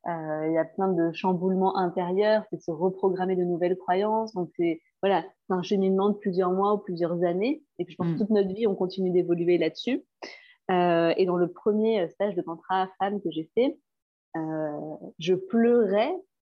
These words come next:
Speaker 1: de cette colère et de me dire, « Mais pourquoi moi, je ne sens rien ? » J'en étais à un
Speaker 2: Mm.
Speaker 1: moment donné où tellement je voulais sentir que j'étais anesthésiée. Euh, et rien que de sentir une respiration dans mon vagin, je me disais, « Mais de quoi elle parle ? » Et puis, je voyais d'autres femmes à côté qui avaient des réflexes orgastiques avec cette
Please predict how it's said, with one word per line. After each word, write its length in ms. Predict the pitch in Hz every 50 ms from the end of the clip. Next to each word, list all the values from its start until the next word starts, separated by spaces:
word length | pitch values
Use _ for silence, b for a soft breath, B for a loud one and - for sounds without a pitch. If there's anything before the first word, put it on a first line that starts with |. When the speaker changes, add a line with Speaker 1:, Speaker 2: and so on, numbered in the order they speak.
| _ -
Speaker 1:
de 160 | 180 180 185
cette 300 | 180 185 180 175 175 -
colère 420 | - - 240 226 220 233 269 285
et 60 | 269
de 80 | 208 196
me 100 | 190 185
dire, « 160 | 190 233 226 208
Mais 100 | 185 175
pourquoi 500 | - - - - - - - 233 262 262
moi, 240 | 208 202 220 262 277
je 80 | 269
ne 100 | 190 170
sens 300 | 156 - - 220 233 226 226 -
rien ? » 420 | - - 185 214 247 330 381 277 381 - _ _ _ _
J'en 100 | - 190
étais 160 | 190 185 190 202
à 40 |
un 40 | 190
Speaker 2:
Mm. 40 | 170
Speaker 1:
moment 200 | - 196 202 208
donné 340 | 208 196 190 202 226 277 277
où 80 | 247
tellement 300 | - - 214 226 254 269
je 60 | 226 202
voulais 220 | 196 185 180 180
sentir 520 | 180 - - 214 214 - - 254 285 330 311 -
que 60 | - 190
j'étais 440 | 175 175 180 - 208 208 - - _ _ _ - - _ _ _ _ _
anesthésiée. 680 | - 202 208 233 233 233 - 220 196 180 180 220 285 427 - - _ b b b b b b _ _ _ -
Euh, 760 | 175 175 175 175 170 170 170 165 165 165 165 165 160 156 156 - _ _ -
et 80 | 190
rien 180 | 170 202 220 233
que 60 | 196
de 60 | 180
sentir 360 | 185 - 214 214 185 - 240 220
une 100 | 175 165
respiration 520 | 175 214 208 - - 226 226 226 196 226
dans 60 | 220 208
mon 80 | 190
vagin, 280 | 180 180 185 185 240 254 247
je 40 | 202
me 40 |
disais, « 140 | 165 165 202 185
Mais 80 | 160
de 120 | 151 156 147
quoi 280 | - - 233 247 240
elle 160 | - 220 233
parle ? » 300 | 233 262 262 233 180 - -
Et 60 | 202
puis, 120 | - - 190
je 60 | 180
voyais 160 | 180 180 208 190
d'autres 200 | 190 220 220 -
femmes 160 | 226 220 214
à 80 | 185
côté 420 | 185 - 185 185 190 214 226 226 226
qui 120 | - 180
avaient 120 | 165 170 175
des 80 | 165 165
réflexes 360 | 160 196 202 - 208 202 - -
orgastiques 520 | 180 185 175 180 180 - - - 220 226
avec 140 | 190 180 -
cette 120 | - 175